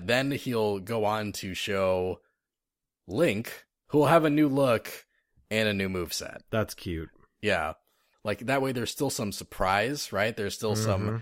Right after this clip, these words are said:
Speaker 1: there's still some anticipation for seeing some members of the old cast.
Speaker 2: Sure.
Speaker 1: Uh, because some of them could just have moveset revamps or, or aesthetic revamps even, or even just have new,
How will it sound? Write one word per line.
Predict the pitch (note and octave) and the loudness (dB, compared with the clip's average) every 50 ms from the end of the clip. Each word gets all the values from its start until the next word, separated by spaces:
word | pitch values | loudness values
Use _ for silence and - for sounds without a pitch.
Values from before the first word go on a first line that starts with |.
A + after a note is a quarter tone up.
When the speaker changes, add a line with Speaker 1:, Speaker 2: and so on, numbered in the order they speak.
| - _ - | -8 _ -8
Speaker 1:
there's | A2+ A2+ | -6 -2
still | - D3 C3 | 0 0 0
some | - C#3 A#2 | 0 0 -2
anticipation | G#2+ G#2 - - A2 - G#2+ - - G2+ G2 - C3+ C3 C3 | -2 -4 -4 -6 -6 -8 -8 -8 -6 -8 -6 -6 -6 -6 -8
for | - - F#2+ | -6 -8 -8
seeing | - - G#2+ G2+ F#2+ | -6 -6 -6 -6 -6
some | - - F2+ | -6 -6 -6
members | F#2 F#2 F#2 F#2 F2+ F2 | -4 -4 -4 -4 -6 -6
of | F#2+ D#2 | -8 -10
the | F2 E2+ | -8 -8
old | E2+ E2+ E2+ - | -6 -8 -8 -10
cast. | - - E2 E2 E2+ F#2+ C#3+ - - - - _ _ _ | -10 -8 -4 -2 -2 -2 -2 -4 -10 -12 -16 _ _ _
Speaker 2:
Sure. | - - B2 A2 A#2+ - _ _ _ _ _ _ | -4 0 0 0 0 0 _ _ _ _ _ _
Speaker 1:
Uh, | - F#2 F2 E2+ | -6 -4 -4 -4
because | E2+ F2 - G#2+ G2 F2 - | -4 -6 -4 -4 -4 -4 -2
some | - G#2+ G2+ | -2 -2 -2
of | G2+ F#2+ | -2 -2
them | F2+ F#2+ F#2 F2+ E2+ - _ | -2 -4 -4 -4 -8 -10 _
could | - - - G2+ F#2+ F#2+ F2 F2 F2 E2+ | -16 -10 -6 -4 -4 -4 -4 -6 -12 -14
just | - - F2+ - - | -12 -10 -10 -6 -4
have | G2+ F#2 F#2 E2+ | -2 -2 -2 -2
moveset | F#2 F2+ E2+ E2 E2+ F#2 F2+ F#2 F#2+ F2 - G#2 F#2+ | -4 -10 -10 -10 -8 -6 -6 -6 -6 -4 -4 -6 -6
revamps | - E2+ F2 F2 F2 F#2+ G2+ G#2 A2 A#2+ C3+ B2+ - - - - _ _ _ _ _ _ - | -6 -8 -8 -6 -4 -2 -2 -2 -2 -2 -4 -6 -8 -10 -10 -12 _ _ _ _ _ _ -6
or, | F#2 F#2 F2+ F2 E2+ E2+ E2 E2 E2 D#2+ _ _ _ _ _ _ _ _ _ _ _ _ _ _ _ | -4 -2 0 0 0 0 -2 -4 -8 -10 _ _ _ _ _ _ _ _ _ _ _ _ _ _ _
or | - G#2 G#2+ G#2 F#2 | -4 -2 0 0 0
aesthetic | D2 F#2 F2+ - - - B2+ C3 B2+ G#2+ - | -2 -2 -2 -2 0 0 0 0 0 -2 -4
revamps | G2+ E2+ E2+ D#2+ E2+ D#2+ D#2 D#2 - - | -8 -8 -6 -6 -6 -6 -6 -10 -12 -14
even, | E2+ D#2+ E2+ F2 F2+ | -12 -10 -10 -10 -8
or | E2+ E2+ | -8 -8
even | F2 E2 F2+ E2+ | -8 -8 -10 -10
just | E2+ - - | -8 -6 -4
have | G2 F2 F2 | -4 -4 -4
new, | F2 F2+ F2+ F2+ F2+ E2+ E2+ | -4 -6 -6 -6 -6 -6 -10